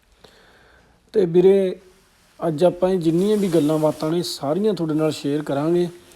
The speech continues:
ਕਿਰਪਾ ਕਰਕੇ ਵੀਡੀਓ ਨੂੰ ਪੂਰੀ ਜ਼ਰੂਰ ਦੇਖਿਓ, ਕਿਉਂਕਿ ਬਹੁਤ ਸਾਰੇ ਕਿਸਾਨ ਵੀਰ ਵੀਡੀਓ ਪੂਰੀ ਨਹੀਂ ਦੇਖਦੇ, ਫਿਰ ਉਹ ਆਪਾਂ ਨੂੰ ਸਵਾਲ ਕਰਦੇ ਰਹਿੰਦੇ ਨੇ, ਉਹ ਸਵਾਲਾਂ ਦਾ ਜਵਾਬ ਵੀਡੀਓ ਦੇ ਵਿੱਚ ਹੀ ਪਿਆ ਹੁੰਦਾ।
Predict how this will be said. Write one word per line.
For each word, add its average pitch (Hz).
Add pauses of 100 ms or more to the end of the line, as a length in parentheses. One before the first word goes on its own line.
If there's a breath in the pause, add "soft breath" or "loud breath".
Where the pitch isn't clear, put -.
(120)
ਕਿਰਪਾ 147
ਕਰਕੇ 147
ਵੀਡੀਓ 143
ਨੂੰ 165 (120)
ਪੂਰੀ 160
ਜ਼ਰੂਰ 151
ਦੇਖਿਓ, 123 (1000 soft breath)
ਕਿਉਂਕਿ 160
ਬਹੁਤ 165
ਸਾਰੇ 190
ਕਿਸਾਨ 160
ਵੀਰ 175
ਵੀਡੀਓ 165
ਪੂਰੀ 170
ਨਹੀਂ 147
ਦੇਖਦੇ, 170
ਫਿਰ 170
ਉਹ 175
ਆਪਾਂ 165
ਨੂੰ 170
ਸਵਾਲ 123
ਕਰਦੇ 143
ਰਹਿੰਦੇ 165
ਨੇ, 180
ਉਹ 185
ਸਵਾਲਾਂ 147
ਦਾ 185
ਜਵਾਬ 175
ਵੀਡੀਓ 131
ਦੇ 117
ਵਿੱਚ 113
ਹੀ 117
ਪਿਆ 110
ਹੁੰਦਾ। 107